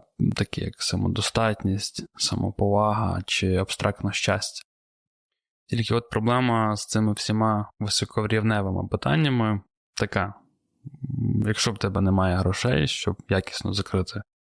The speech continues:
базовий, а далі і середній рівень потреб,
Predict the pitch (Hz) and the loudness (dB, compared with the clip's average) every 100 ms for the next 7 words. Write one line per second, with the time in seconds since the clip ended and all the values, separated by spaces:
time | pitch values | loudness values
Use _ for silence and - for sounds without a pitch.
0 | _ _ _ - 104 104 95 92 107 104 | _ _ _ -2 0 2 0 -2 -2 -10
1 | - _ _ _ _ _ _ - 98 98 | -18 _ _ _ _ _ _ -2 0 2
2 | 92 90 - 98 92 92 92 92 92 95 | 2 2 2 2 2 2 0 0 0 -2
3 | - - | -2 0